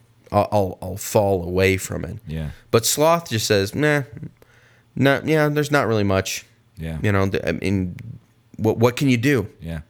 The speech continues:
Speaker 1: What, they don't even see an obstacle. It's just, what can you do?
Speaker 2: Yeah.
Speaker 1: And they don't even wanna enter into people's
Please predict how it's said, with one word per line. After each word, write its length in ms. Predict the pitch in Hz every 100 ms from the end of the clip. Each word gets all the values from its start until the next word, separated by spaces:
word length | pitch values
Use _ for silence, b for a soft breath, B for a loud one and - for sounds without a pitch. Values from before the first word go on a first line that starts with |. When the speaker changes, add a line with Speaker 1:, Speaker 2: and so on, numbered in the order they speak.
| B -
Speaker 1:
What, 200 | 123 123
they 200 | 120 127
don't 120 | 156 165
even 160 | 135
see 280 | - - 202
an 80 | 117
obstacle. 440 | 101 98 95 110
It's 120 | 117
just, 100 | 123 117 B B
what 160 | - 113
can 140 | 135 113
you 80 |
do? 280 | 107 127 92 -
Speaker 2:
Yeah. 200 | 82 80 76 _ -
Speaker 1:
And 120 | 127
they 60 | 151
don't 160 | 175
even 200 | 170 147
wanna 180 | 143 123
enter 380 | - 131 151 139
into 380 | 110 107 - 98
people's 580 | 120 117 110 98 95